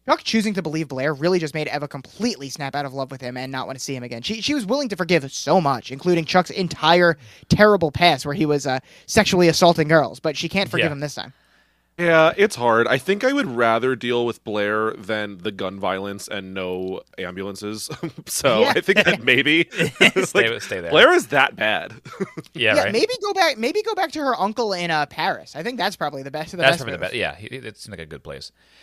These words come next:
Speaker 2: I, I, I,
Speaker 1: That guy
Speaker 2: maybe
Speaker 1: seemed like a nice guy. He gave Chuck a job.
Speaker 2: Yeah,
Speaker 1: He,
Speaker 2: she'll,
Speaker 1: uh,
Speaker 2: at least she'll have a job to go back to.
Speaker 1: Yeah.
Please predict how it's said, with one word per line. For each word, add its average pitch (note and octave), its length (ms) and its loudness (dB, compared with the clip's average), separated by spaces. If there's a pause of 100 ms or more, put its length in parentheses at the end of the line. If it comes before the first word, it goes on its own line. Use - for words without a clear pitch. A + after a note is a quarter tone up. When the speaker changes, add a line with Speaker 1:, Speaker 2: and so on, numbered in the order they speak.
(240)
Speaker 2:
I, - 40 0
I, E3+ 40 6
I, F3 120 6
Speaker 1:
That F3 100 -2
guy F3 80 -4
Speaker 2:
maybe A#4 120 0
Speaker 1:
seemed G4 180 -2
like F#4+ 100 -4
a D#4 40 2
nice E4 220 -2
guy. C#4+ 220 2
He D#3 140 -6
gave G3 180 0
Chuck A#3+ 180 -2
a G#3 60 -6
job. A3 420 0
Speaker 2:
Yeah, F4 80 -4
Speaker 1:
He, E4+ 80 -6
Speaker 2:
she'll, G3+ 100 -4
Speaker 1:
uh, - 40 -2
Speaker 2:
at D3 100 -2
least A#3+ 140 2
she'll B3+ 100 -2
have D3 60 -4
a - 20 -4
job A2 200 -4
to G#2 60 -14
go F2+ 60 -10
back D#2+ 220 -12
to. E2 160 -18 (720)
Speaker 1:
Yeah. G4 200 -6